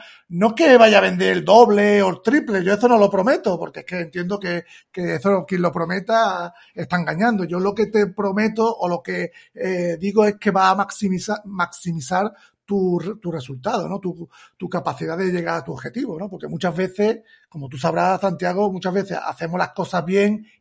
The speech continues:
y vendemos, y luego hacemos las mismas cosas bien y no vendemos. Pero bueno, pero si tú lo haces bien, tienes más probabilidad y estás enfocado en las áreas clave que yo,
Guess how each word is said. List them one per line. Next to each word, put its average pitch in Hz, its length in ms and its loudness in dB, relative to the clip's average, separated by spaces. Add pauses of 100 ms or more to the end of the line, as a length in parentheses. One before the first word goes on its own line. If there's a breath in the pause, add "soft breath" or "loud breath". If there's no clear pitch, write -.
y 226 100 2
vendemos, 226 600 4 (380)
y 202 120 -4
luego 190 240 4
hacemos 185 240 -4
las 185 100 -2
mismas 202 280 0
cosas 196 340 -2
bien 220 400 0 (380)
y 247 120 0
no 226 100 2
vendemos. - 500 -6 (640)
Pero 143 180 -10
bueno, 208 220 -4
pero 165 140 -8
si 151 140 -10
tú 180 140 -2
lo 185 80 4
haces 190 240 2
bien, 233 460 4 (100)
tienes 190 220 -4
más 185 220 0
probabilidad 190 840 2 (300 soft breath)
y 160 80 -8
estás 160 200 -2
enfocado 180 560 -2
en 160 100 -6
las 147 100 -4
áreas 165 300 -4
clave 180 280 0
que 143 80 -10
yo, 147 220 -10